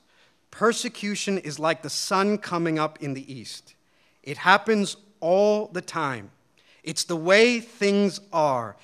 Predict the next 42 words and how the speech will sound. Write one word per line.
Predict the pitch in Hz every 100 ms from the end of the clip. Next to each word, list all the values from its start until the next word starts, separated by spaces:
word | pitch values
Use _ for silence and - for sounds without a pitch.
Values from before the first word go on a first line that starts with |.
| - -
There | 139 170 165
is | 143
nothing | 160 196 214 254 254 254 -
unusual | 160 147 147 196 226 190 226 240 247 -
or | 156 -
unexpected | - 226 226 - - 190 185
about | 147 139 170 190
it. | 196 - - - _
Persecution | - 254 - 233 - 226 - 214
for | - 196
our | 180
faith | - 147 135 - _ _
has | 147 151 127
always | - 185 208 220 220 156
been | 180 160 131 127
a | 131
normal | 139 143 165 170 165
part | 165 - 143 131
of | - 120
life." | 113 101 90 - _ _ _ _ _ _ _ _ _ _ _ _ _ _ _ _ -
We | 165
are | 185
not | 180 208 165
the | 170
norm. | 160 208 190 107 - _ _ _ _ _ _ -
And | 170
when | 175 226
you | 269
think | 269 - 220 202 202
of |
the | 165
experience | 160 - - 214 208 -
that | 180 165
we | 165 220
have | 220 180 156
as | 160
Christians | - 160 147 147 156
versus | 147 175 196 202
the | 175
experience | 160 - 190 180
that | 175 160
Christians | - 208 - 143